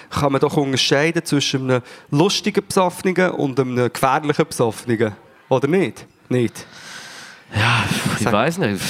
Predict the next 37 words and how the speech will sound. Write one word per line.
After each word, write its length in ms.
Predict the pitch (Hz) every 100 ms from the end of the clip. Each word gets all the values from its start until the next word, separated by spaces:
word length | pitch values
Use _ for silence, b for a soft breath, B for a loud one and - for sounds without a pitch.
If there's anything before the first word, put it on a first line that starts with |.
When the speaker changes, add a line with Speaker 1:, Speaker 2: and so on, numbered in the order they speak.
| -
Speaker 2:
frage, 280 | 110 135 92
also, 260 | 101 104 90 B B B B _ _ _ -
ich 60 | 139
Speaker 1:
Also 160 | -
Speaker 2:
bin 100 | 107
noch 80 | 107
nie 60 | 135
Security 440 | 131 - 139 131
gewesen, 300 | 143 - 110
es 120 | 95
ist 100 | 101 - - - -
schwierig. 420 | 117 156 120 -
Speaker 1:
Wer 240 | 147 151 185
ist 120 | -
schon 140 | 185
mal 120 | 180 180
in 100 | 170
eine 60 |
Security-Situation 1160 | 165 156 185 190 190 190 196 - 185 - 185 180
reingekommen, 380 | 180 180 185 170
wo 40 |
er 40 | 151
das 140 | 143
Gefühl 240 | - 175
hatte, 200 | 170 175
er 160 | 175 160
sei 180 | 156 151
recht 440 | 143 151 160 - -
unaggressiv, 840 | - 180 185 185 170 - 180 180 165
ist 100 | 151
aber 160 | 156 165
behandelt 500 | 147 147 160 156 147
worden, 260 | 147 143
als 180 | 139 120
wäre 200 | 127 120
er 40 | 123
aggressiv? 640 | 113 120 113 - 113 98